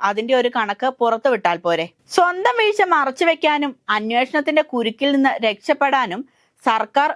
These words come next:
ഭൂമി തന്നിട്ടില്ലെന്ന വില കുറഞ്ഞ ആരോപണം ഉന്നയിക്കുന്നത് ആരെ വിഡ്ഢികളാക്കാനാണ്? രണ്ടായിരത്തി പതിനെട്ടിലെ പ്രളയകാലത്ത്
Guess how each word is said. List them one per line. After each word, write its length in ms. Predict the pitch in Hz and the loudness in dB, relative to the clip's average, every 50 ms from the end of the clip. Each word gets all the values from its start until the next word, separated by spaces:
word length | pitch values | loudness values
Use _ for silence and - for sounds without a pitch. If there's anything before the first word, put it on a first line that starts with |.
| - 233 | -6 -8
ഭൂമി 420 | 208 220 262 277 294 311 330 359 | -4 0 2 2 2 2 2 2
തന്നിട്ടില്ലെന്ന 680 | 359 359 349 330 330 320 330 320 320 320 302 302 294 - _ 220 | 0 0 0 0 -2 -2 -2 0 0 0 0 0 -2 -4 _ -8
വില 260 | 214 220 226 240 269 | -6 -2 0 0 2
കുറഞ്ഞ 340 | 285 320 294 294 302 311 302 - | 2 2 0 0 0 -4 -4 -2
ആരോപണം 540 | 240 240 233 240 247 254 262 262 277 277 262 | -2 0 0 2 2 0 0 0 -2 -4 -4
ഉന്നയിക്കുന്നത് 680 | 254 254 240 233 240 247 247 247 254 240 240 226 247 - - _ - | -4 -6 -4 -2 -2 -4 -4 -4 -6 -6 -2 0 0 -2 -2 _ -4
ആരെ 460 | 202 208 208 214 226 240 277 285 - - | -2 0 2 2 2 0 0 -2 -4 -4
വിഡ്ഢികളാക്കാനാണ്? 840 | 214 202 175 196 185 196 190 185 180 190 180 180 180 175 180 185 196 _ _ _ _ _ - | -6 -4 -2 0 0 2 0 0 0 -2 -2 -2 -2 -2 -2 -4 -8 _ _ _ _ _ -2
രണ്ടായിരത്തി 580 | 190 208 214 220 226 240 240 247 247 254 330 339 - | -2 0 0 2 0 0 0 0 -2 -4 -6 0 2
പതിനെട്ടിലെ 560 | 277 254 240 233 254 277 294 285 320 330 320 | 2 2 2 0 -2 -4 -4 -2 0 0 0
പ്രളയകാലത്ത് 840 | 320 320 302 294 285 285 294 302 294 302 294 285 285 285 - 294 | 0 2 0 0 2 2 2 2 2 2 0 0 -2 0 0 -2